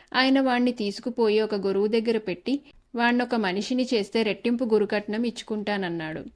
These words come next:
గురువుగారు వాణ్ణి నయానా భయానా చదివించాలని ఎంతో ప్రయత్నించి విఫలుడై, "ఒరేయ్, నీ బుర్రలో అన్నీ ఉన్నాయి గాని భయమన్నది లేదురా.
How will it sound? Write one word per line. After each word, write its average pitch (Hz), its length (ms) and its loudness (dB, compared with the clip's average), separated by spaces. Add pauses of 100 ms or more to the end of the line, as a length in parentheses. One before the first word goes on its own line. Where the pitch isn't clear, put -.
(460)
గురువుగారు 240 540 4
వాణ్ణి 208 440 2
నయానా 220 440 2
భయానా 208 440 0
చదివించాలని 214 840 0
ఎంతో 190 320 0
ప్రయత్నించి 208 680 -2
విఫలుడై, 202 680 0 (440)
"ఒరేయ్, 226 280 4 (320)
నీ 233 120 4
బుర్రలో 226 460 4
అన్నీ 214 340 2
ఉన్నాయి 220 440 2
గాని 196 240 0
భయమన్నది 226 640 0
లేదురా. 190 480 0